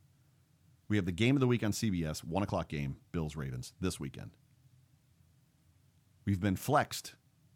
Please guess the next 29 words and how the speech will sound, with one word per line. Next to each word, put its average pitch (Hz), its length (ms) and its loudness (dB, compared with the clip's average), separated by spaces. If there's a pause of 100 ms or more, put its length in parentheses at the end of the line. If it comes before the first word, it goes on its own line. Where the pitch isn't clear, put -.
(460)
which 101 220 2
you 123 60 4
know, 82 360 2 (960)
to 107 100 2
the 101 100 2
Sunday 127 260 4
night 143 160 2
football 82 280 -2
game, 85 120 0
which 107 160 2
we 170 120 4
have 151 100 4
not 151 180 4
been 151 120 2
on 131 100 4
Sunday 127 220 2
night 110 180 2
football 95 460 0
in 95 100 2
a 85 80 2
million 107 480 6
years, 71 400 -8 (720)
against 107 320 0
the 101 60 -2
Steelers 95 520 0 (960)
next - 280 -2
weekend. - 300 -4 (1800)
We 143 120 4
were 160 220 2